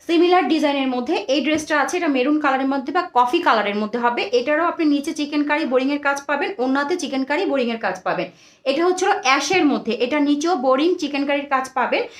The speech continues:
এবং এটা, এটার ওড়নাতেও আপনারা কাটওয়ার্কের কাজ পাবেন। এই তিনটা ড্রেস হবে মার্শালের তেরোশো পঞ্চাশ টাকা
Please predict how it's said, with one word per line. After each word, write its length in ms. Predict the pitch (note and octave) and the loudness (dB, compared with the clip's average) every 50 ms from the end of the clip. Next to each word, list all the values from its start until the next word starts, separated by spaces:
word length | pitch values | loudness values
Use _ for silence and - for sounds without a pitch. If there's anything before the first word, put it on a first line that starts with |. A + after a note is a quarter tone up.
| - - | -12 -6
এবং 260 | - A3+ A3+ C4 B3+ - | -2 0 0 0 0 2
এটা, 260 | - B3 B3 D4+ D#4 D#4 D4 - - | 0 2 2 2 2 0 0 -2 -2
এটার 180 | A3+ A3+ C4+ C4 - | -2 -2 -2 0 0
ওড়নাতেও 380 | B3+ C4+ C#4 D4 D4 D4 E4 D#4 | 0 2 2 2 2 2 2 0
আপনারা 280 | - - C4+ E4 F4 | 0 0 0 -2 0
কাটওয়ার্কের 580 | F4 - B3 A#3 A3+ B3+ C4 C4 C4 - F#4 - - | 0 0 0 0 2 2 0 0 0 -2 -6 -4 -2
কাজ 200 | A3+ G#3 G#3 - | -2 -2 -2 -2
পাবেন। 240 | - G#3 F#3+ G3 F#3 - - | -2 0 0 0 -2 -2 -2
এই 200 | - D#4 F4 - - | -2 -2 -2 -2 -2
তিনটা 360 | E4 D#4+ E4+ D#4+ - F#4 F4+ | 0 2 2 2 4 2 2
ড্রেস 300 | C4 C4+ C#4 C#4 C#4 C#4+ | 2 4 2 2 2 2
হবে 220 | C#4+ B3+ A3+ D4 D4 | 2 2 2 2 2
মার্শালের 540 | C4 A#3 A#3 A3 C#4 C4+ C4 C#4 G4 - - | 2 2 2 2 2 2 2 2 0 -2 -2
তেরোশো 480 | C4+ B3+ B3+ C4 D4+ D#4 - F4 E4+ E4+ - | 0 0 2 2 0 0 0 -2 -2 0 0
পঞ্চাশ 340 | C4+ C#4 C4+ D4 D#4+ D#4 | 0 0 0 -2 -4 -4
টাকা 300 | - D#4 D#4 D#4+ E4 E4+ | -4 -4 -4 -2 -2 -4